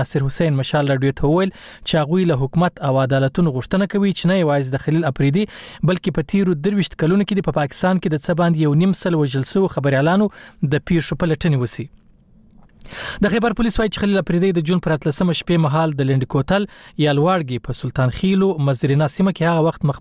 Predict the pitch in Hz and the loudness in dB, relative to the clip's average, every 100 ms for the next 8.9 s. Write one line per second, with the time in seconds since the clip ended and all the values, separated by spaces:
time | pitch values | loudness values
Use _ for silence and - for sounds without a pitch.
0 | 180 - 147 - 147 147 135 180 208 190 | -4 -2 -2 0 2 2 2 2 2 0
1 | 196 - - - - 147 185 185 190 - | -4 -8 -20 -18 -6 -2 0 0 0 -2
2 | 165 143 160 160 - 214 - - 165 156 | -4 -2 -2 -2 -2 -6 -8 -2 0 2
3 | 120 110 107 - - - - - - - | 0 -4 -10 -16 -20 -20 -20 -20 -20 -20
4 | - - - - 208 170 214 226 208 233 | -20 -20 -20 -6 0 2 4 2 2 0
5 | 233 233 220 208 220 220 214 190 208 202 | 0 0 0 0 2 2 2 2 2 2
6 | 202 202 - 175 185 185 180 170 165 190 | 2 2 0 0 2 2 2 2 2 0
7 | 180 - 156 - 175 170 - 165 156 156 | 0 0 -2 0 0 0 -2 0 2 2
8 | 160 170 165 156 143 - 165 160 170 | 0 0 0 0 0 0 0 0 0